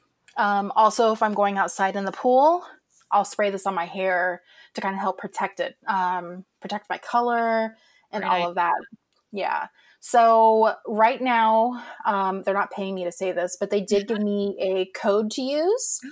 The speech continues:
Speaker 2: Oh, great.
Speaker 1: Um, and if you go to their website and you use the code Christine twenty,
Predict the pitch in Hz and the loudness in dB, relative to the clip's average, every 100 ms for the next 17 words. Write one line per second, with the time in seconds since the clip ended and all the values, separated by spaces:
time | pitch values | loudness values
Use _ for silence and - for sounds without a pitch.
0 | 311 190 - 294 320 214 254 208 202 196 | -10 -12 -12 -2 2 4 4 4 2 0
1 | 190 214 220 208 233 220 233 269 285 214 | -4 -2 -2 -2 -2 0 2 2 4 2
2 | 196 196 196 196 202 208 202 208 202 202 | 2 0 2 0 -4 -4 -2 0 0 0
3 | 196 180 196 - 202 - 196 190 - 190 | -2 -4 -6 -6 -8 -2 -2 -2 -6 -6
4 | - 220 208 202 - 190 190 226 285 | -4 -4 -2 -4 -4 -4 -2 -2 -4